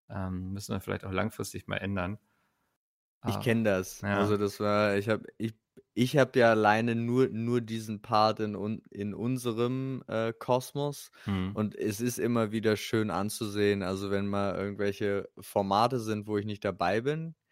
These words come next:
Speaker 2: Gerade heute zum Beispiel hat, äh, F-, Flo wieder Kochen live gestreamt. Da bin ich, äh, da mach ich immer irgendwelches Bürozeug. Und dann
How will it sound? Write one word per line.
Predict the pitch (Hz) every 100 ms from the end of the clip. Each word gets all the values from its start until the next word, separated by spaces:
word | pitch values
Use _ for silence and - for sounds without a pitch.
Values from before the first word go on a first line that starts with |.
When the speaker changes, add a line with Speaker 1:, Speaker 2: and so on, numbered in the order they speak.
| _ _ -
Speaker 2:
Gerade | - 120 127 110
heute | 104 123 151 170 175 -
zum | 135 120
Beispiel | 117 117 - 120
hat, | 110 107 -
äh, | 92 104 104 101 101 98 -
F-, | 98 - - -
Flo | - 127 139 143 123
wieder | 120 117 113 104
Kochen | - - 110 117 101 - _
live | - 92 95
gestreamt. | - - - 90 85 _
Da | 117 101
bin | 101 117
ich, | 110 -
äh, | - 101 104 104
da | 98
mach | 95 107
ich | 104
immer | 104 101 98
irgendwelches | 92 101 95 95 95 101 92 _
Bürozeug. | 98 107 101 107 - - 87 80 - _ - - - - - _ _ -
Und | 120 120 110 - 110
dann | 110 139 131